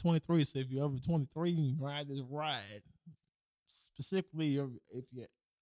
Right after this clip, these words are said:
over the height of five eight, around the ranges of, like, one sixty to one eighty,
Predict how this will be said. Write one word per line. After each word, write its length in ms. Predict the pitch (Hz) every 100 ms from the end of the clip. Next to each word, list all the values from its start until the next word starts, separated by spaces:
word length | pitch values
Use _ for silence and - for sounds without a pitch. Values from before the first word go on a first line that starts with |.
| _
over 220 | 196 185
the 100 | 147
height 280 | 151 185 165
of 60 | 135
five 320 | 170 160 156 160
eight, 220 | 165 143 _ _ _ _ _ _ _ _ _
around 240 | 185 185 151
the 140 | 143
ranges 540 | 143 151 156 143 135 131
of, 80 | 117
like, 180 | 117 113
one 240 | 156 156 143
sixty 380 | - 160 -
to 80 | 127
one 180 | 127 131
eighty, 320 | 127 120 117